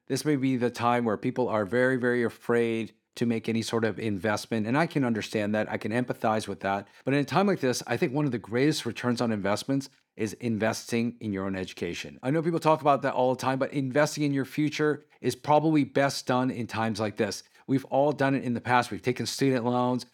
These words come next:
We've invested in ourselves with really no guarantee. Obviously, we knew that if we worked hard, we could work ourselves up the ladder and do well at the end. But honestly, there was no guarantee of any of that. Yet we still invested in our future through college and medical school and that sort of thing.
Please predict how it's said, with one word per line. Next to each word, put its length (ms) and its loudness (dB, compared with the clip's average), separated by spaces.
We've 200 0
invested 500 2
in 80 0
ourselves 500 2
with 240 -6
really 200 4
no 180 4
guarantee. 680 0
Obviously, 280 2
we 100 2
knew 160 2
that 100 4
if 80 -4
we 60 -4
worked 280 0
hard, 360 4
we 60 0
could 140 -6
work 160 -2
ourselves 320 -2
up 100 -4
the 80 -4
ladder 320 2
and 80 -4
do 120 -2
well 160 4
at 60 -4
the 120 0
end. 160 -2
But 100 -4
honestly, 240 2
there 100 4
was 160 -2
no 300 2
guarantee 640 0
of 120 -6
any 240 0
of 60 0
that. 160 -4
Yet 240 0
we 100 0
still 500 0
invested 500 0
in 180 -4
our 140 -6
future 580 -2
through 160 -8
college 400 -2
and 80 -6
medical 320 -4
school 380 -4
and 100 -2
that 180 0
sort 140 -6
of 60 -8
thing. 220 -10